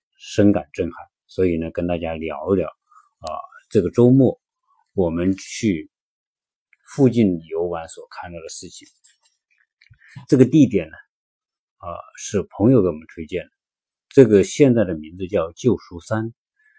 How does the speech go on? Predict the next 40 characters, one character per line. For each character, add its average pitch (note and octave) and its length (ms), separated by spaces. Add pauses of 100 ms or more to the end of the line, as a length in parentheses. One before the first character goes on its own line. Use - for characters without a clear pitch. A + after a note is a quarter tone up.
(160)
呃， E2+ 140
说 C3 240
山 A#2+ 360
呢 A2+ 200
有 G2 140
点 F2+ 180
夸 E2+ 220
张， E2 200
因 F#2+ 120
为 G2 100
它 F#2+ 140
实 - 220
际 - 20
上 G#2 180
也 D2+ 240
谈 D#2+ 240
不 E2+ 100
上 E2 200
山， D#2+ 260
就 F2 100
是 E2 140 (140)
很 F#2+ 120
小 D#2 360
的 D#2 80
一 E2+ 60
个 F#2 100
小 - 160 (120)
山 F#2+ 200
包， F#2+ 280
在 E2+ 160
沙 G2 300
漠 A2+ 160
地 F#2 160
带。 F2 140 (1120)
而 G2+ 140
那 C3 140
个 B2 120
地 B2 280
点 F2 280
呢， - 100